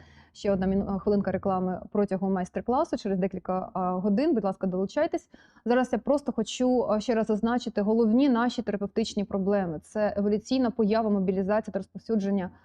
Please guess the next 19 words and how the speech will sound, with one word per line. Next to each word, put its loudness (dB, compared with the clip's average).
метало-, 0
бета-лактамаз 0
та -2
бета-лактамаз 0
з -8
розширеним -2
спектром -6
дії -2
та, 4
дійсно, 2
особливо 0
в 0
Україні, 2
окрема 2
проблема — 2
це -4
розповсюдження 0
карбопенемаз -2
типу, -4